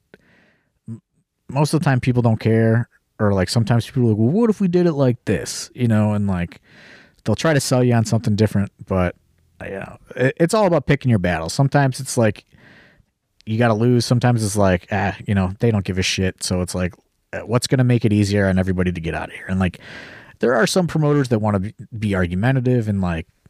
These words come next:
uh, you know, flex on these guys, and it's like, uh, who fucking ca-, they don't give a shit, you know? Like, they, they do not care about A I W or fucking any other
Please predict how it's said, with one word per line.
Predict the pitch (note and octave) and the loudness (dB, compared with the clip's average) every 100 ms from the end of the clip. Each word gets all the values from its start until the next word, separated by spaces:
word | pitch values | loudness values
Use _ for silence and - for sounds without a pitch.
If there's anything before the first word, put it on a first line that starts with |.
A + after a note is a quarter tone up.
| _ _ | _ _
uh, | G#2+ - - _ _ _ _ _ _ | -8 -8 -10 _ _ _ _ _ _
you | A#2+ | -4
know, | F2+ F#2+ - - _ | -4 -6 -10 -20 _
flex | - - B2 - B2 | -10 -2 -2 0 0
on | B2 | 0
these | A#2 | 0
guys, | A2 A2+ A2+ A2 | 0 0 2 2
and | A2 | 0
it's | G#2+ - | 0 -2
like, | A2 G#2 - _ _ | -4 -4 -8 _ _
uh, | D#3+ A3 | -16 -14
who | - A3 - - | -6 -6 -6 -10
fucking | - F#2+ F2+ D#2+ | -6 -6 -6 -10
ca-, | - | -4
they | - F#3 | 2 4
don't | A#2+ - - | 4 2 -4
give | F2+ F2+ | -2 0
a | |
shit, | E2+ - D2+ - _ | 0 -2 -4 -8 _
you | G#2 G2+ | -4 -2
know? | G2+ G2+ | 0 0
Like, | G2+ G2 | 0 0
they, | C3+ D3+ - - - - | 0 -2 -6 -20 -20 -4
they | C#3+ | 0
do | E3 | 2
not | C#3+ C3+ C#3+ - | 2 2 0 -2
care | A#2+ B2 A#2 A2+ G#2 - - - | 0 2 4 2 0 -8 -18 -4
about | G2+ G2+ F#2 | 0 0 2
A | A#2+ C#3 | 2 2
I | C3+ | 2
W | B2+ A#2+ A#2+ A#2 A#2+ A#2 | 2 0 2 2 4 2
or | A2 G2 | 2 2
fucking | F#2 A2+ G#2 G#2+ | 2 0 0 2
any | G#2 A#2+ B2 A#2+ | 2 2 2 2
other | A2 A2+ A2+ A2 | 2 2 2 0